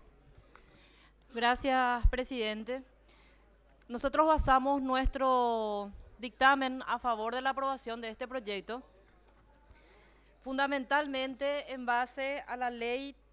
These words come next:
eh, treinta y cinco cuarenta del dos mil ocho, que aprueba la Convención sobre los Derechos de las Personas con Discapacidad. Esta convención,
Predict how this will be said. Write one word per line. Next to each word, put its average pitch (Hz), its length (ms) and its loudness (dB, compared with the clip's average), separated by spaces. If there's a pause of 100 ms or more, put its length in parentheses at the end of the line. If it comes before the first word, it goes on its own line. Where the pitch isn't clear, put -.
(140)
eh, 214 340 -8
treinta 247 260 -8
y 247 60 -10
cinco 269 380 -6
cuarenta 262 720 -2
del 233 180 -10
dos 220 160 -8
mil 254 260 -8
ocho, 226 400 -8 (640)
que 262 100 0
aprueba 262 500 2
la 285 140 -2
Convención 285 1000 -6
sobre 254 380 -6
los 269 160 -6
Derechos 247 440 -4
de 269 60 -2
las 269 140 -6
Personas 247 480 -6
con 262 180 -6
Discapacidad. 233 760 -4 (920)
Esta 269 260 -2
convención, 277 840 -2